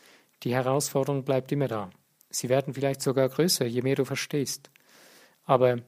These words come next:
je mehr du verstehst, desto besser kannst du es angehen. Und die Herausforderungen werden nie zu groß werden, weil das Universum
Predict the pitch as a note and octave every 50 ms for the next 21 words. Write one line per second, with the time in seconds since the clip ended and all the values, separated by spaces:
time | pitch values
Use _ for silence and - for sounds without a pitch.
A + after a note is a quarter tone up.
0 | - - - - - B2+ A#2+ C3 C#3 D3+ C#3 B2+ C3 - - - D3+ D3+ D3 C3
1 | - - - B2 - - C3 A#2+ - C3+ B2+ - D#3 - - C3 B2+ B2 - -
2 | B2+ A#2+ C#3 C3+ C#3 B2+ A#2 G#2 G2 F#2 - _ _ _ _ _ _ _ _ _
3 | _ _ _ _ _ _ - - C3 A#2 A#2+ A#2 A#2 A2+ A#2+ B2+ C#3 - - D3
4 | C3+ C3+ C#3+ C#3+ C#3 C3 A#2 A#2+ A#2 A2 A#2 A#2+ C3 C#3+ - - - - - B2+
5 | C3 C3 - - B2+ G#2+ G2+ G#2 G#2+ A2 A2+ A#2 A#2+ - - A#2 A2+ G#2+ A2+ A#2+
6 | C3+ C#3+ C#3 D3 C#3+ C#3+